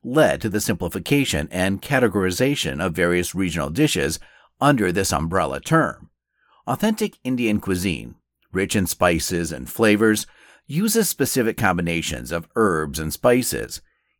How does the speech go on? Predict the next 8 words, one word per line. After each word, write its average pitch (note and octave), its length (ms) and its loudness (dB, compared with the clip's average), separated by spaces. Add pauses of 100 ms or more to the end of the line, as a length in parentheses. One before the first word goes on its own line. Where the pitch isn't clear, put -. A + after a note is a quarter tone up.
each D#3+ 380 0
with G2 140 2
its F#2 220 -2
own G#2 340 4
culinary A2 720 2
and G#2 160 2
medicinal F2+ 480 0
properties. B2 680 0